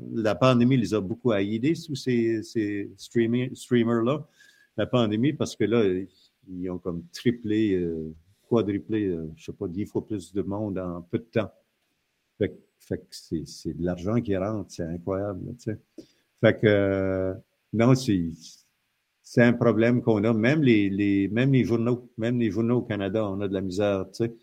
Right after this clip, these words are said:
Parce que ça, c'est un problème du gouvernement. C'est, on, on se coupe là-dessus. Le gouvernement, euh, fait de la publicité sur Facebook, sur Google et ailleurs, à la place de le faire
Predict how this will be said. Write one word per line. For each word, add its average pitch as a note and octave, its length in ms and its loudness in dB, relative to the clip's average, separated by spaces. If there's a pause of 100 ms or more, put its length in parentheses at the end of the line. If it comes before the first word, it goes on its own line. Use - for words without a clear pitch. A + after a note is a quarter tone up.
(320)
Parce A2 160 0
que G2+ 400 2 (280)
ça, C3 100 2
c'est C3 120 6
un B2 60 6
problème A#2 480 4
du G2+ 100 -2
gouvernement. G#2+ 680 2 (160)
C'est, F2 460 -4
on, F#2+ 280 -6
on G2+ 140 -4
se - 100 -12
coupe - 220 -4
là-dessus. A#2+ 420 2
Le F#2+ 120 0
gouvernement, G#2 640 0
euh, F#2+ 120 -4 (580)
fait C3 140 6
de A#2 60 4
la A#2 60 4
publicité A2+ 560 0
sur G2+ 380 -4
Facebook, A#2 680 0
sur - 200 -6
Google A2 560 0
et G#2 100 2
ailleurs, A2 640 -2 (640)
à A#2+ 80 -4
la G#2+ 80 0
place A2+ 220 0
de A2+ 80 2
le G#2 60 0
faire A2+ 380 0